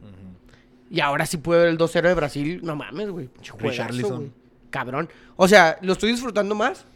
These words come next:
Speaker 2: porque tengo más posibilidades de verlo. Pero en el aspecto mexicano, la neta sí se agüitaba más, güey. O sea, Rusia,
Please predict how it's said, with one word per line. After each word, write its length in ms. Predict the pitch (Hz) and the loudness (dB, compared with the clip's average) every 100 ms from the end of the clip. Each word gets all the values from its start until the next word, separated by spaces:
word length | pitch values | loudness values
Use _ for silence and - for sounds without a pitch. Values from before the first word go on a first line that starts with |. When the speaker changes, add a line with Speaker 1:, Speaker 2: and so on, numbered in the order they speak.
| _ - - | _ -20 -16
Speaker 2:
porque 240 | - 190 185 | -8 -4 -2
tengo 200 | 170 190 | 0 0
más 120 | 208 | 0
posibilidades 460 | 214 202 196 160 185 | -4 -6 -2 -2 0
de 80 | 156 | -2
verlo. 340 | 165 220 392 - - - _ _ _ _ _ _ _ _ _ _ _ _ - _ _ _ _ _ _ _ | -2 -4 -8 -14 -20 -20 _ _ _ _ _ _ _ _ _ _ _ _ -20 _ _ _ _ _ _ _
Pero 180 | 214 190 | 4 4
en 80 | 190 | 4
el 100 | 175 | 2
aspecto 400 | 170 196 156 233 | 2 -2 -2 -6
mexicano, 640 | 254 175 - 220 302 392 - | -6 -4 -2 0 -2 -8 -8
la 180 | 165 156 | -6 -4
neta 300 | 156 160 175 | -6 -4 -6
sí 500 | - 170 160 160 147 | -2 -2 -2 -4 -6
se 80 | - | -4
agüitaba 420 | - 427 - 330 | -2 -2 -2 -4
más, 160 | 127 - - - | -4 -6 -4 -2
güey. 120 | 494 - - - | -2 -4 -2 2
O 20 | |
sea, 280 | 175 190 185 | 6 6 6
Rusia, 500 | 175 220 226 - 247 | 4 4 4 8 6